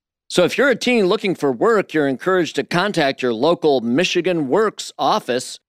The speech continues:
Michigan Works provides assistance in resume development and job search, including access to Pure Michigan Talent Connect,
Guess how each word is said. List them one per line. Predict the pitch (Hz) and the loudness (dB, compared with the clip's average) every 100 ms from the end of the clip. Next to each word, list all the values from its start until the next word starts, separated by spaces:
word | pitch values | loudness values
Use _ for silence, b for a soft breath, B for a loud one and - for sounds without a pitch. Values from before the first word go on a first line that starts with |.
| _ - | _ -4
Michigan | 156 143 131 | -2 -2 0
Works | 156 175 | 0 -2
provides | - 127 139 147 147 117 127 | -6 -2 0 0 -2 -4 -6
assistance | 110 - 175 - 165 147 127 | -4 -4 -4 -2 -4 -4 -6
in | 110 104 | -6 -4
resume | 120 156 170 170 156 | -2 -2 -2 -2 -2
development | 147 156 160 143 135 | -2 0 -2 -4 -4
and | 123 113 | -4 -6
job | 101 127 156 160 | -6 -2 -2 -4
search, | - 156 151 139 | -4 0 0 0
including | 123 107 - 147 135 123 | -6 -8 -2 0 0 -2
access | 131 185 - 135 117 - | -2 -4 -4 -4 -4 -6
to | 110 | -8
Pure | - - 165 | -8 -6 -4
Michigan | 151 160 160 147 131 113 | -4 -4 -4 -4 -4 -6
Talent | 131 135 165 165 - | -4 -4 -4 -6 -6
Connect, | 131 165 190 170 | -4 -2 -2 -4